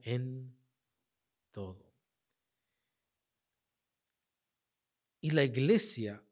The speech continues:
debe de ver eso, debe de mirar, debe de conocer, debe de hablar bien de tus intenciones al servir, al hacer y al actuar. Pero si en tu mente, escúchalo,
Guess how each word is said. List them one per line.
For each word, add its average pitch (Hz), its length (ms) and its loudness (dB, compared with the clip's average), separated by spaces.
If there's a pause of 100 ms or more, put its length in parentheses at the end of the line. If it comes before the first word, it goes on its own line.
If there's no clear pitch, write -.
(880)
debe 175 320 2
de 135 140 0
ver 139 380 4
eso, 90 460 -4 (920)
debe 190 280 6
de 160 120 2
mirar, 143 600 2
debe 160 220 4
de 156 200 0
conocer, 151 800 2
debe 160 260 4
de 143 300 2 (880)
hablar 170 440 4 (120)
bien 202 300 6
de 175 80 4
tus 143 240 -2
intenciones 139 760 2
al 110 120 -2
servir, 104 500 -12 (720)
al 143 180 4
hacer 160 540 2
y 151 120 -2
al 120 120 2
actuar. 135 680 0 (800)
Pero 156 240 6
si - 220 0
en 147 120 4
tu 147 140 4
mente, 160 680 2
escúchalo, 113 580 -8